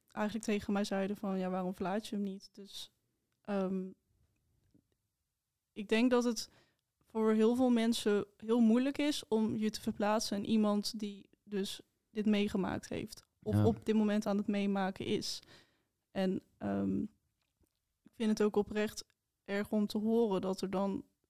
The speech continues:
Speaker 1: zoveel meisjes of jongens slachtoffer hiervan zijn. Dan denk ik, ja, de, de, ik snap gewoon niet waarom je een persoon zoiets aan kan doen.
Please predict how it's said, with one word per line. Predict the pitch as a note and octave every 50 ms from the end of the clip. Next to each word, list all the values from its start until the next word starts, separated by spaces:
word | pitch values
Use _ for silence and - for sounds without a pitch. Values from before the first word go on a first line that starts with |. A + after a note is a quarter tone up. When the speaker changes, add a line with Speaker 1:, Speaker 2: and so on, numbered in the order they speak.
| _ _
Speaker 1:
zoveel | - - - G3+ G#3 G#3+ G#3 G#3+ G3+ G3 F#3+ F3+ - _ _ _ _ _ _ _ -
meisjes | G3+ G3+ G3 G3+ G3+ G#3 - - G3 G#3 - -
of | - G#3 G3+ - - _ _
jongens | - G#3+ G#3+ G#3 G#3 G3 -
slachtoffer | - - G#3+ A3 - - A3 G#3+ - - A3
hiervan | G#3 G3+ G3+ G3+ _ G3 F#3 F#3+
zijn. | G3+ G3+ - - A3+ A3+ G#3+ - _ _ _ _ _ _ _ _ _ _ _ _ _ _ _ _ _ _ _ _ _
Dan | _ G#3+ F#3+
denk | F#3+ G3 F#3+ -
ik, | G#3+ -
ja, | G3 F#3+
de, | G3 F#3+ -
de, | A3 - - - - _ _ _ _ _ _ _ _ _ _ _ _ _ _ _
ik | - -
snap | - - B3 B3 B3+ -
gewoon | - A#3+ A#3
niet | A#3 A3+
waarom | G#3+ G#3+ G#3 G#3+ G#3+
je | G3+
een | G#3
persoon | G#3 - G#3 - - G#3 G#3 G#3+
zoiets | - G#3 G#3 G3+ - A3
aan | G3+ A#3
kan | B3 - G#3+ F#3
doen. | F3+ F3 G3 A3+